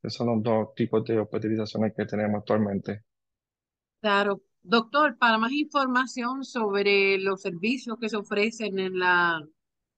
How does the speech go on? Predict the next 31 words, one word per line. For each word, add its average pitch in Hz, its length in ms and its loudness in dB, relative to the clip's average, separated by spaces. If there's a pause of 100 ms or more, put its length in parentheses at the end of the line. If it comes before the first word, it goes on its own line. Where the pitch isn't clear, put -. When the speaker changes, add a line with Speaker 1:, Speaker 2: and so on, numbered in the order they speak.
(140)
Speaker 2:
en 196 120 2
el 196 120 2
Centro 226 400 0
de 254 80 0
Salud 233 420 -2
Conductual 233 680 -2
San 226 320 -2
Lucas, 226 600 -2 (460)
¿a 208 100 0
dónde 214 300 2
podríamos 254 720 0
acudir? 214 540 0
¿Dónde 220 260 0
podemos 208 440 -4
llamar? 156 420 -6 (1400)
Speaker 1:
Pues 113 140 -2
mira, 117 320 2
para 113 220 0
los 113 160 -4
servicios, 135 640 2 (380)
eh, 120 420 0 (240)
pueden 117 320 0
llamar 127 320 -2
al, 123 320 0 (640)
le 107 100 -6
digo 107 140 -4
el 113 60 -2
numerito 117 720 0
en 110 160 -4
breve. 120 420 0 (680)
Speaker 2:
Claro. 175 280 -6